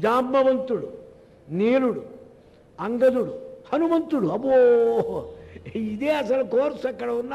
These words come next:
వాళ్ళల్లో మంచి స్ట్రెంగ్త్ గలవాళ్ళు, వీళ్ళందరినీ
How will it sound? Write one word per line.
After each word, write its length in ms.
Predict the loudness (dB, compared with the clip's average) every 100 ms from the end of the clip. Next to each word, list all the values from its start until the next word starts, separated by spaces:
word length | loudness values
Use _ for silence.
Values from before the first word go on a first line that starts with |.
| -4
వాళ్ళల్లో 420 | -4 -4 -4 -6 -6 -14 -20 -12 -6
మంచి 340 | -6 -6 -8 -8 -10 -20 -4
స్ట్రెంగ్త్ 320 | -2 0 0
గలవాళ్ళు, 500 | 2 4 2 0 -2 -10 -18 -20 -20 _ _ _ -20 -6
వీళ్ళందరినీ 760 | -2 0 0 0 2 2 0